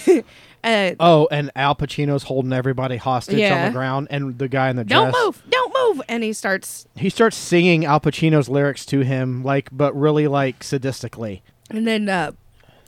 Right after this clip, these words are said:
Speaker 1: Jeff Portnoy punches the kid in the face. He's like, "I'm sorry,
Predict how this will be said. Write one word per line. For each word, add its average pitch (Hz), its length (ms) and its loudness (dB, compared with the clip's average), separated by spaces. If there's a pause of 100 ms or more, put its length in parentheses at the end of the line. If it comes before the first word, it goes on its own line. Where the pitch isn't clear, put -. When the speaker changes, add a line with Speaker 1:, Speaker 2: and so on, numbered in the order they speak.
(200)
Speaker 1:
Jeff 196 240 -6
Portnoy 196 500 -6 (440)
punches 208 400 -4
the - 40 -18
kid 190 240 -4
in 185 80 -4
the 180 60 -4
face. 185 340 -4
He's 196 160 -6
like, 214 140 0
"I'm 277 240 -2
sorry, 220 500 0